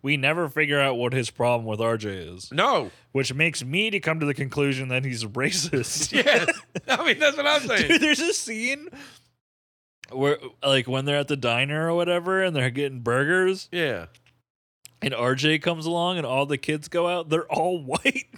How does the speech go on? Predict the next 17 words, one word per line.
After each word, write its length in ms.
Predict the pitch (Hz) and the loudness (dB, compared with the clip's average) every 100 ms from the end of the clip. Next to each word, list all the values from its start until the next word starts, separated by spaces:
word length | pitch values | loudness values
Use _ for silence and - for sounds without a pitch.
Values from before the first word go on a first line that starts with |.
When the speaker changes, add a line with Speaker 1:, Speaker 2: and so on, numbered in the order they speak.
| - - | -20 -8
Speaker 2:
Yeah. 460 | 202 330 208 127 120 _ _ _ - | -2 2 2 0 -6 _ _ _ -4
Like, 220 | 175 175 - - | -4 -4 -10 -6
damn. 540 | 113 370 453 220 156 123 - 392 - 285 | 0 2 2 2 0 -2 -4 -4 -2 -4
Speaker 1:
<laughs> 440 | 269 - 262 - | -4 -6 -6 -8
Surrounding 840 | 226 - 226 190 185 175 175 214 190 | -8 -4 -4 0 0 2 2 0 0
this 200 | 214 - | -4 -4
black 380 | 160 156 170 - | -4 -2 -2 -2
kid. 220 | 196 196 | -2 0
I 40 | |
was 100 | 160 | -2
like, 140 | 135 180 | 0 2
"Oh 100 | 269 | 2
my 180 | 202 156 | 2 0
God." 680 | - 220 233 196 170 - - 415 - - | 0 0 2 2 0 -8 -14 -14 -14 -18
<laughs> 340 | _ - - - | _ -20 -18 -2
Speaker 2:
They're 120 | 180 | 0
like, 160 | 185 | 0